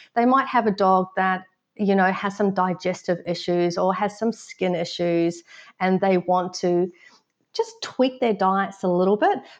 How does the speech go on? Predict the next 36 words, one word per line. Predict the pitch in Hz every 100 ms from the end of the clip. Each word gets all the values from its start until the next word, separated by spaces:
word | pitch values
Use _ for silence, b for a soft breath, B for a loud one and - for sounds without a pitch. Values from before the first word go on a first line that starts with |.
| -
But | 269
a |
typical, | 277 - 381 415 330 285 240 -
um, | 202 190
session, | 190 202 196 208 196 202
you'll | 226 254 277
let | 247
me | 220 202
know | 190 180 180
what | 208 277
you're | 269
trying | 262 226 196
to | 190
achieve | 180 - 180 180 175 -
with | 185 170 180 180
your | 180
dog's | 175 175 175
diet. | 185 185 185 302
You'll | 330
let | 339
me | 277
know | 247 208
what | 196 -
they're | 202
feeding | 196 185 180 185 185
at | 175
the | 185
moment, | 180 185 180 202
what | 214 240
your | 294
budget | 196 165 170 190
is, | 208
because | 208 190 175
that's | - -
really | 175 175 185 175
important, | 165 - 175 220 320